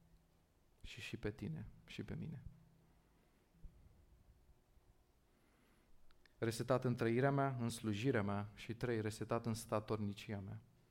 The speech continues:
Mesajele lui Hagai alternează între mustrare și încurajare. Primul și al treilea sunt mustrări și al doilea și al patrulea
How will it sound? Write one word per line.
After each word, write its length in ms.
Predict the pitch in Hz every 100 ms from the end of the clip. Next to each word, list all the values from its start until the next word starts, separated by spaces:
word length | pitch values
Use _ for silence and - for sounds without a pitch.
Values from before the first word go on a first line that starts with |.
| _ - - - - - - - - - - - _ _ _ _
Mesajele 460 | 131 131 175 202 196
lui 180 | 165 131
Hagai 500 | 127 113 139 123 113
alternează 680 | 113 117 117 127 147 135
între 260 | 135 127 123
mustrare 680 | 117 113 - 131 131 107 107
și 180 | -
încurajare. 840 | 120 117 120 110 110 117 95 92 - - - - _ - - -
Primul 280 | 135 135
și 120 | 127 117
al 100 | 110
treilea 500 | 127 123 113 104 107
sunt 260 | - 110 110
mustrări 680 | 104 - 120 135 135 - -
și 120 | - 104
al 100 | 104
doilea 260 | 117 107
și 120 | 98
al 60 | 104
patrulea 560 | - 113 113 104 104